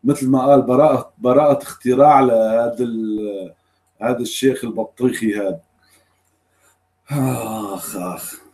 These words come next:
تعالوا لنشوف. يعني العبقرية اللي عند المسلمين،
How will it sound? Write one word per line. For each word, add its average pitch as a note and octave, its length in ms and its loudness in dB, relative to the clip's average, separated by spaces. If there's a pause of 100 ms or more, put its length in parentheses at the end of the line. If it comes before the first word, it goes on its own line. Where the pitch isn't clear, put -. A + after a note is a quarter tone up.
(160)
تعالوا E3 220 4
لنشوف. A2 600 -2 (1400)
يعني A2+ 600 0
العبقرية A#2 1160 2
اللي B2+ 120 4
عند A#2+ 180 2
المسلمين، A2+ 760 2